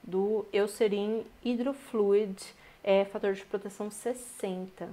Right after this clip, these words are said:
Ele é muito leve na pele e, assim, tem uma textura finíssima, não tem aquele cheiro de praia, sabe? Enfim, excelente. Depois eu falo melhor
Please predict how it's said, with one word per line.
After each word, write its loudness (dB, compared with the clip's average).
Ele 0
é -2
muito 0
leve 2
na -2
pele 0
e, -2
assim, -2
tem 2
uma -2
textura -4
finíssima, -2
não -4
tem -2
aquele -8
cheiro -4
de -4
praia, 0
sabe? -4
Enfim, -8
excelente. -2
Depois 0
eu -4
falo 4
melhor 2